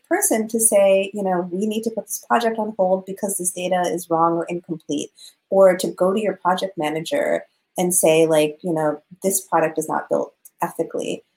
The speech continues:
um, and we need to create the right sort of incentives and, and community structures to do so." It's a very, you know, like, I suppose, high level answer to your <laughs> question. Sorry, I don't have an easy answer to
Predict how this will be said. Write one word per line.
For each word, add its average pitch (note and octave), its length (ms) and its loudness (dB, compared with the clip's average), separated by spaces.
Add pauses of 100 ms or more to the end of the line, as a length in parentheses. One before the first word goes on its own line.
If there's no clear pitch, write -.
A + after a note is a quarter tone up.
(200)
um, E3 440 2
and G3 160 -2
we F#3+ 80 -2
need F3+ 160 -4
to F3+ 80 -10
create E3 300 -4
the E3+ 60 -4
right D#3+ 260 -2
sort E3+ 160 -4
of D#3+ 160 -4
incentives E3+ 720 -6
and, D3 200 -4
and D#3+ 200 -6
community G3+ 440 -6
structures - 540 -10
to E3+ 120 -8
do D#3 200 -4
so." - 420 -4 (260)
It's G3 120 -8
a G3 60 -8
very, G#3+ 440 2
you F#3+ 80 -2
know, E3+ 200 0
like, - 280 -2
I F#3 60 -2
suppose, F#3 460 -2
high F3+ 180 0
level E3+ 320 -2
answer - 320 -4
to - 140 -4
your B3 100 0
<laughs> - 80 -2
question. - 480 4
Sorry, B3+ 300 6
I A3+ 120 2
don't C#4+ 140 6
have B3+ 120 6
an A#3 80 0
easy A3+ 280 0
answer C#4 240 -4
to - 140 -6